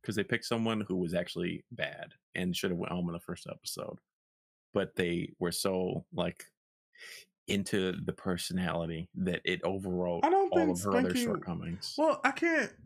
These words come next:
Speaker 2: the only time they faltered was the design challenge, which is kind of a sh-, you know, either you,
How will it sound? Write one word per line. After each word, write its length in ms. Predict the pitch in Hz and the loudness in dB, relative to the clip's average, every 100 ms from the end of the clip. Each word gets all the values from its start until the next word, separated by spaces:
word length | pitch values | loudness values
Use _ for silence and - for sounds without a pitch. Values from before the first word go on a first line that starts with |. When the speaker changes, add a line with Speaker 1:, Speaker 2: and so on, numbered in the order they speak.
| 165 | 2
Speaker 2:
the 180 | 233 - | 4 6
only 220 | 240 285 247 | 4 4 2
time 300 | 262 233 233 | 4 4 6
they 120 | 214 | 2
faltered 680 | - 240 294 285 175 160 | 2 0 0 2 2 2
was 440 | 123 131 185 202 175 | 2 4 4 4 2
the 100 | 175 | 4
design 560 | 147 139 139 214 262 | 6 6 4 2 0
challenge, 540 | - 110 107 107 107 104 | -2 -2 -2 -2 -4 -4
which 240 | 131 139 | -6 -4
is 140 | 117 117 | -4 -6
kind 280 | - 208 240 | -4 -2 0
of 120 | 156 | 0
a 120 | 120 | 0
sh-, 140 | 123 - | 0 -6
you 100 | 156 190 | -4 -2
know, 340 | 117 123 127 | -2 -4 -4
either 200 | 143 160 | -2 -2
you, 180 | 147 | -2